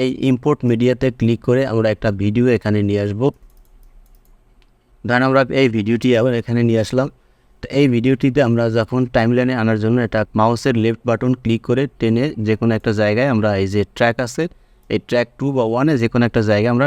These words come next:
রেখে দিব। তো দেওয়ার পরে দেখেন এখানে অডিও এবং ভিডিও অ্যাড করা আছে। আপনি যদি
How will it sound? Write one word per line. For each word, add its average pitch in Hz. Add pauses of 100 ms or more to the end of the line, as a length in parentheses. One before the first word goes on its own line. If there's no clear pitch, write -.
(100)
রেখে 98
দিব। 85 (200)
তো 117
দেওয়ার 143
পরে 160 (100)
দেখেন 156
এখানে 139 (200)
অডিও 139
এবং 156 (160)
ভিডিও 117
অ্যাড 117
করা 127
আছে। -
আপনি 120
যদি 127